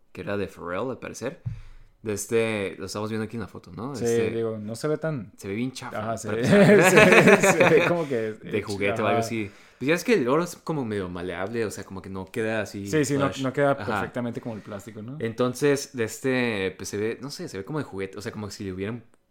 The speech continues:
Speaker 1: como un juguete chafa de oro, ¿sabes cómo?
Speaker 2: Sí,
Speaker 1: Es
Speaker 2: sí,
Speaker 1: que
Speaker 2: porque,
Speaker 1: <laughs>
Speaker 2: porque, porque es el Wii de oro y sí se ve padre, ¿no? Pero
Speaker 1: Sí,
Speaker 2: este
Speaker 1: pero
Speaker 2: se
Speaker 1: este
Speaker 2: ve raro.
Speaker 1: se ve, parece,
Speaker 2: Ajá.
Speaker 1: bueno, el ju-, el P S P era como de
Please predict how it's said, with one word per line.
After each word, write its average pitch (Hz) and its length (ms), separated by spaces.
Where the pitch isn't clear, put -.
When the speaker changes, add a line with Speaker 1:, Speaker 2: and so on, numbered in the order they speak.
Speaker 1:
como 101 160
un 104 60
juguete 143 280
chafa 131 300
de 113 120
oro, 101 260
¿sabes 123 200
cómo? 170 300
Speaker 2:
Sí, 135 260
Speaker 1:
Es 131 60
Speaker 2:
sí, 143 100
Speaker 1:
que 127 60
Speaker 2:
porque, 123 180
Speaker 1:
<laughs> - 600
Speaker 2:
porque, 302 200
porque 151 220
es 151 140
el 190 80
Wii 190 220
de 190 120
oro 196 280
y 147 100
sí - 120
se 143 140
ve 135 80
padre, 127 380
¿no? 143 180
Pero 123 160
Speaker 1:
Sí, 113 80
Speaker 2:
este - 160
Speaker 1:
pero 107 80
Speaker 2:
se 156 60
Speaker 1:
este 143 180
Speaker 2:
ve 131 560
raro. 120 380
Speaker 1:
se 107 120
ve, 101 60
parece, 113 240
Speaker 2:
Ajá. 117 140
Speaker 1:
bueno, 113 320
el 104 100
ju-, - 220
el 117 180
P 175 140
S 175 100
P 185 100
era 175 220
como 113 220
de 90 520